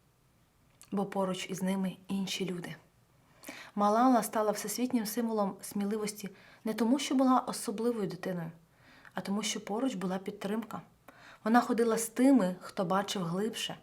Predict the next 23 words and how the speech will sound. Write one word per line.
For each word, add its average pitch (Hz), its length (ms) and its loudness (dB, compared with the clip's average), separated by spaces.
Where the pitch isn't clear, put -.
і 214 60 -4
тому 202 220 0
стала 190 340 2
такою 185 460 -4
ж. - 160 -14
Той, 208 400 6
кого 190 260 -2
ти 208 280 0
слухаєш, 208 600 -2
визначає, 185 600 -2
що - 280 -4
ти 208 140 -6
почуєш 190 600 -6
у 180 80 -8
собі. 190 460 -2
Той, 285 140 4
хто - 160 -2
йде 240 200 2
поруч, 233 640 2
формує, 208 580 -2
куди 208 340 -6
ти 208 200 -4
йдеш. 180 640 -4